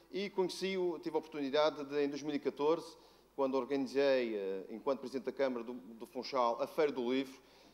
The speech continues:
e aí pude constatar o seu recato, a sua simplicidade, bem também vincada nessas, eh, suas palavras. Uma, uma pessoa de palavras cativantes, eh,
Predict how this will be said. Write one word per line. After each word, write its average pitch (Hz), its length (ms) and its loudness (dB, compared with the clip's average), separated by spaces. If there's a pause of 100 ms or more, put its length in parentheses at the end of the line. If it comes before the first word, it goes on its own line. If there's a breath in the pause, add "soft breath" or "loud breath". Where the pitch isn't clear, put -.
(120)
e 185 220 -2
aí 170 200 6
pude 175 220 -4
constatar 160 640 2
o - 20 -8
seu 160 160 -8
recato, - 640 0 (160)
a 127 60 -6
sua 185 320 -2
simplicidade, 139 840 2 (240)
bem 151 240 4
também 139 240 -2
vincada 127 640 2 (240 loud breath)
nessas, 131 640 2
eh, 120 80 -4
suas 131 340 -2
palavras. 101 600 2 (380 loud breath)
Uma, 156 640 4 (420)
uma 151 300 -2
pessoa 160 460 4
de 135 160 -6
palavras 127 800 4
cativantes, 139 840 -2 (440 soft breath)
eh, 131 420 2